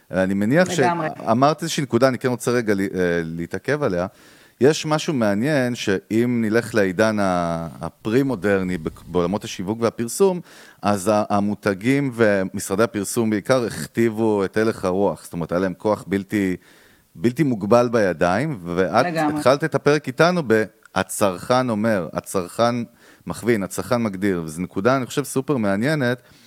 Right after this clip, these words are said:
Speaker 1: כי כשאנחנו מדברים פה בפודקאסט גם על יזמות, את יודעת, בכלל, ומנכ"ל בסוף, או יזם, או מנהל שיווק, זה לא משנה מי מהפוזיציות, אם הוא בא ואומר, "אני חושב שאני יודע מה צריך", אה,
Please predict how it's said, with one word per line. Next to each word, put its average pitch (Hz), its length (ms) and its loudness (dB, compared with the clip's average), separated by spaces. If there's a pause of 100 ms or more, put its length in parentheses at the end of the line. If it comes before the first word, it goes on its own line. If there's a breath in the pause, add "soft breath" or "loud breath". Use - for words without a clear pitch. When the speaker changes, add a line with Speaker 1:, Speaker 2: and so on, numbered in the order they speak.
(200 soft breath)
Speaker 1:
כי 92 100 -6
כשאנחנו 98 360 -2
מדברים 95 380 0
פה 113 100 0
בפודקאסט 95 520 -2
גם 101 220 4
על 135 100 0
יזמות, 98 560 0
את - 120 -12
יודעת, 87 280 0
בכלל, 113 460 -2 (420 loud breath)
ומנכ"ל 87 720 2
בסוף, 113 380 -2
או 95 60 4
יזם, 92 400 2
או 104 60 -4
מנהל 110 180 0
שיווק, 123 380 -6
זה 90 200 -2
לא 107 120 2
משנה 120 340 -2
מי 117 160 -2
מהפוזיציות, 104 840 -2 (920 loud breath)
אם 117 120 4
הוא 104 100 -2
בא 127 220 4
ואומר, 131 300 2 (100)
"אני 104 260 0
חושב 131 240 -4
שאני 113 260 -2
יודע 95 460 2
מה 110 140 -2
צריך", 90 840 -4
אה, 87 40 -4